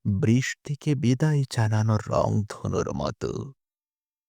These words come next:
একটি পড়ে যাওয়া মোমের কান্নার শব্দ কি করে শুনবে বলো? আজ তার ওই স্মৃতিতে গাঁথা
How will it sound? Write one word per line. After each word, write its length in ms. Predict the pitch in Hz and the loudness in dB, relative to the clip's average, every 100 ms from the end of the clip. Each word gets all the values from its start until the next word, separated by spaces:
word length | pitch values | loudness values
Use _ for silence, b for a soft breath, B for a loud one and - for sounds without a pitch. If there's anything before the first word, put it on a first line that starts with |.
| _ _ _ _ _ _ _ _ _ _ _ _ - | _ _ _ _ _ _ _ _ _ _ _ _ -6
একটি 480 | - 104 - - 104 | -2 0 -2 -2 -2
পড়ে 420 | - 104 95 92 | 0 0 4 4
যাওয়া 320 | 92 95 92 | 4 4 4
মোমের 520 | 92 95 92 98 95 98 - | 4 4 4 4 4 2 0
কান্নার 500 | 92 98 98 95 107 | 0 2 2 2 0
শব্দ 800 | - - 95 92 90 - 98 117 - _ _ _ _ _ _ _ _ - | -6 -2 0 0 -2 -2 -2 -2 -8 _ _ _ _ _ _ _ _ 2
কি 180 | 127 143 | 4 4
করে 260 | - 151 143 | 0 -2 -2
শুনবে 600 | - - 117 117 110 110 | -4 -2 2 2 4 4
বলো? 600 | 90 - - - - 143 - _ _ _ _ _ _ _ _ _ _ _ _ _ _ _ _ _ _ _ _ _ - _ | 2 -2 -6 -6 -6 -10 -16 _ _ _ _ _ _ _ _ _ _ _ _ _ _ _ _ _ _ _ _ _ -20 _
আজ 340 | - 98 95 113 165 | 2 4 4 2 0
তার 240 | - 95 98 | 2 4 4
ওই 240 | 92 92 | 4 2
স্মৃতিতে 760 | - - - 98 - 95 98 95 | 0 -8 0 0 2 0 2 2
গাঁথা 680 | 82 95 - 101 107 110 | 2 0 0 0 2 0